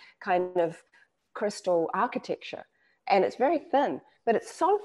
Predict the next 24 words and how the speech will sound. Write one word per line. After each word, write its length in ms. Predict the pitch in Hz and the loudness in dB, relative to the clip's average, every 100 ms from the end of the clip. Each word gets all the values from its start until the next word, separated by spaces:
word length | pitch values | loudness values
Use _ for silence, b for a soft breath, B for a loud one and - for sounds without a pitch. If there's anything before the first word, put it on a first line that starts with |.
| - | 4
fast, 720 | 247 262 254 170 165 - - - | 4 4 2 0 0 -10 -12 -6
you 140 | 214 | 0
wouldn't 200 | 269 262 | 2 4
believe 300 | 240 254 302 | 6 6 6
it. 140 | 147 - - _ b b b - | 0 -4 -14 _ b b b 4
And 260 | 233 226 | 6 6
so, 320 | 226 - 220 - | 4 4 4 4
but 80 | 233 | 4
I 20 | |
used 320 | 233 254 - | 4 2 -2
to 80 | - | -6
just 160 | 233 220 | -4 0
let 100 | 208 | 0
it 120 | - | 0
completely 420 | 214 - 269 - | -8 -4 -4 -4
freeze, 240 | 247 170 175 | -4 -4 -2
and 80 | |
I 60 | 202 | -4
still 240 | - 254 | -2 -4
got 180 | 269 262 - | 0 -2 0
images 600 | 202 202 196 180 175 170 - | 2 2 2 2 0 -4 0
in 180 | 196 185 | 2 2
that 240 | 170 - | 0 2
way. 320 | 180 175 151 | 2 2 0